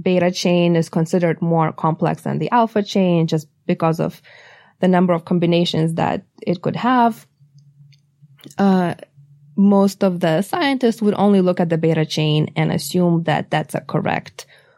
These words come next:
way of looking at the T cell repertoire. Um, so what's special about our data is it's in such a high throughput. We have,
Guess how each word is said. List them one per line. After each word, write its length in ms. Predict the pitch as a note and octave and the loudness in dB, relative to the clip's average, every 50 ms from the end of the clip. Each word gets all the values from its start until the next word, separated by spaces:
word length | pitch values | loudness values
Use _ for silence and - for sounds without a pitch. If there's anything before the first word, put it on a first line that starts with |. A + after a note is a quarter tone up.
| _ _ | _ _
way 240 | - D3+ E3 D#3+ E3+ | -4 -2 -2 0 -2
of 160 | - E3 - - | -2 -4 -4 -2
looking 360 | F#3+ G3 F#3+ - E3+ D3+ - | -2 -2 0 0 -2 -2 -2
at 220 | - - - _ | -4 -6 -6 _
the 80 | - D#3+ | -6 -6
T 220 | - - - - | -6 -4 -4 -4
cell 240 | D#3+ - - D3+ D3+ | -4 -2 -4 -2 -2
repertoire. 680 | E3 D#3+ D#3 - - - - - - - - - - G3 - _ _ _ _ _ _ _ _ _ - - - - - _ _ _ _ _ _ _ - | -2 -2 -2 -2 -6 -8 -8 -8 -6 -6 -6 -6 -6 -8 -12 _ _ _ _ _ _ _ _ _ -20 -20 -20 -20 -20 _ _ _ _ _ _ _ 0
Um, 420 | F#3+ F#3+ F3+ - - G3 G3 G3+ - _ _ _ _ | 2 2 2 2 0 0 -2 -4 -6 _ _ _ _
so 480 | - - - A3 G#3+ G#3 G3+ G3 F#3 - | -20 -6 0 2 4 4 4 2 0 -2
what's 260 | F#3+ G3 G3 G3 - | -2 -2 -2 -2 -4
special 380 | - - A#3 A#3 A#3 - A3 G3 | -4 -2 0 0 0 0 0 0
about 220 | F#3+ F3+ E3+ E3 | 0 0 -2 -2
our 240 | - - - - E4 | -4 -6 -4 -4 -2
data 320 | G#3+ G#3+ G#3 G3+ F#3+ F#3 F3+ | 0 2 2 2 4 2 2
is 180 | F3+ F3 - | 0 0 -2
it's 220 | F#3 F#3 - - - - - - - - - | -6 -10 -10 -14 -20 -20 -20 -20 -20 -8 -2
in 160 | G3 G3 G3 | 0 0 0
such 260 | G3 - A3 G#3 - | 2 0 -2 0 0
a 80 | - G3+ | 0 0
high 200 | F#3+ F#3+ F3+ E3+ | 0 0 -2 -2
throughput. 420 | D#3+ - - - G3 - D4 D4 | -2 -2 -4 -4 -2 -2 -2 0
We 140 | A#3+ G#3+ G#3 | 0 0 0
have, 440 | F#3+ G3+ G3 F#3+ F#3 F#3 F3+ F#3+ G3 | 0 0 0 0 0 0 0 -2 -6